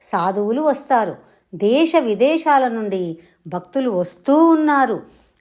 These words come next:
సాధువుల్లో అఖారాకు ఎంతో ప్రత్యేకత ఉంది. అఖారా అంటే సాధువులు, ఋషుల సమూహం.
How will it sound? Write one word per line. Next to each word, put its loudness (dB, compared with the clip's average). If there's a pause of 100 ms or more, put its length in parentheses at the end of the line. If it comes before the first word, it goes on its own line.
(160)
సాధువుల్లో 0 (340)
అఖారాకు 0 (180)
ఎంతో -2
ప్రత్యేకత -6
ఉంది. -6 (320)
అఖారా 0
అంటే 0 (260)
సాధువులు, -4 (340)
ఋషుల -2 (200)
సమూహం. -4